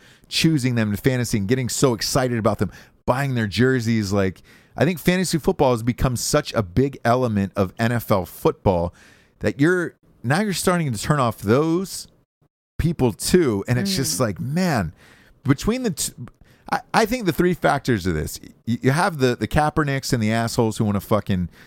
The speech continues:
Speaker 1: kneel during the national anthem and, and use that platform for them and, and essentially piss on the fans and your country by doing it.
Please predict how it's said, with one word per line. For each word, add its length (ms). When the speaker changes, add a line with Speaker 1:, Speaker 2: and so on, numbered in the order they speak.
Speaker 1:
kneel 240
during 200
the 60
national 380
anthem 460
and, 240
and 340
use 300
that 180
platform 540
for 180
them 360
and, 240
and 120
essentially 480
piss 340
on 160
the 80
fans 580
and 140
your 100
country 440
by 200
doing 380
it. 140